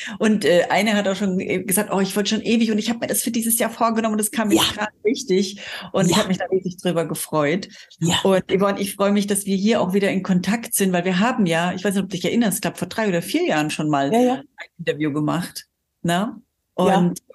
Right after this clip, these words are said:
Speaker 1: abschließenden Tipp, den du irgendwie noch mal raushauen willst oder irgendwas, was du noch mal sagen möchtest, was dir so auf dem Herzen liegt?
Speaker 2: Ja, ähm, dass deine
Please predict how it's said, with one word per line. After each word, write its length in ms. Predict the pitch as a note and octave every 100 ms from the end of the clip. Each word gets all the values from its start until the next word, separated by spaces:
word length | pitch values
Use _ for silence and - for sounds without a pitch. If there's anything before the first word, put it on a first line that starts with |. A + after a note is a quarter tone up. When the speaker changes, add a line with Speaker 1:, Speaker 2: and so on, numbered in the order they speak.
| - - - - - -
Speaker 1:
abschließenden 760 | B3+ - - C4+ C4+ B3 A#3+
Tipp, 200 | C#4+ C#4+
den 140 | C4+ A#3+
du 100 | A#3+
irgendwie 420 | A3+ C4 A#3+ B3
noch 160 | A#3 A#3
mal 120 | A3
raushauen 420 | A3 A#3 A#3 G#3+
willst 180 | A3 G#3+
oder 120 | G#3
irgendwas, 480 | - A3 A3+ A3 -
was 120 | G#3+
du 100 | -
noch 180 | G#3 G3+
mal 140 | G#3
sagen 340 | G3+ G3 G3 G3
möchtest, 420 | G3+ G#3+ G#3+ G#3
was 120 | G3+
dir 100 | G3+
so 120 | F#3+
auf 80 | -
dem 60 | G3
Herzen 380 | G3+ G3+ G3+ F#3+
liegt? 340 | F#3 F3+ - _ _ _ _ _ _ _ _
Speaker 2:
Ja, 440 | - F3 F#3 G#3 -
ähm, 640 | F#3 F3 F3 F3 F3 F3 - - _ _ _ _ _ _ _ _ _ _ _
dass 440 | F3 G3 G3 - -
deine 340 | F#3 E3+ -